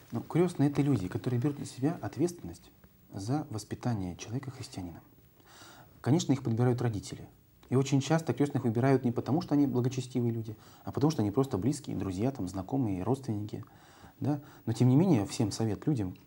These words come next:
и родителям, которые выбирают крестных для детей, смотрите на то, как человек живет. Если он живет благочестиво, если он, может быть, не, не совсем часто и ходит в церковь, но, по крайней мере, верит в Бога, пытается что-то делать в своей жизни,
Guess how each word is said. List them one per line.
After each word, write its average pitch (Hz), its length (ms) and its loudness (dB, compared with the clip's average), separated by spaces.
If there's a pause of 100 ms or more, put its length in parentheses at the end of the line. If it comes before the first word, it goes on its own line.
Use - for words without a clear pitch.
(160)
и 104 80 -4
родителям, 98 560 -2
которые 95 260 -4
выбирают 95 240 -6
крестных 98 300 -2
для 98 80 0
детей, 104 400 -6 (540)
смотрите - 500 -4
на 90 120 -6
то, - 220 -4 (200)
как 160 180 0
человек 120 260 0
живет. 98 300 -2 (720)
Если 107 180 -6
он 117 80 2
живет 98 140 0
благочестиво, 117 760 -2 (960)
если 120 200 2
он, 139 120 6
может 143 160 6
быть, 135 140 2
не, 139 120 4
не 143 120 2
совсем 156 400 0 (200)
часто 123 320 0
и 117 40 4
ходит 127 280 2
в - 60 -14
церковь, - 240 -2
но, 107 60 -2
по 113 100 -8
крайней 127 200 4
мере, 101 200 2
верит 110 380 2
в 95 60 -4
Бога, 120 360 0 (720)
пытается 123 540 2
что-то - 260 -6
делать 98 220 -4
в - 40 -16
своей 95 160 -4
жизни, 113 300 0